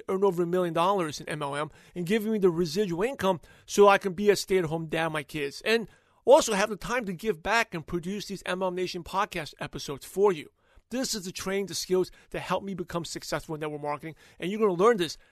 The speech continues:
at this free sponsoring workshop webinar. So, so here's some of the things you'll learn and get. You're gonna get the first step you must take before you even talk to your contact list.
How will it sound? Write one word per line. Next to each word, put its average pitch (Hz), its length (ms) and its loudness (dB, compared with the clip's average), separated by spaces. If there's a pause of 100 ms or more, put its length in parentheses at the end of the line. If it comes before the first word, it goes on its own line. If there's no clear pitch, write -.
at 151 100 -12
this 139 100 -10
free 185 280 -2
sponsoring 165 460 -4
workshop 151 360 -6
webinar. 143 340 -6 (340)
So, 208 120 4
so 277 240 8
here's 285 340 0
some 247 120 4
of 240 40 -2
the 202 60 -4
things 208 180 -2
you'll 175 200 4
learn 170 200 0
and 147 100 -10
get. 151 280 -4 (300)
You're 233 160 -2
gonna 277 80 0
get 240 140 4
the 165 80 -2
first 302 420 2
step 220 320 2
you 202 80 -6
must 202 240 -2
take 170 220 -6
before 196 420 4
you 185 120 0
even 165 200 -8
talk 165 280 -4
to - 80 -10
your 156 60 -8
contact 147 520 -8
list. 127 260 -16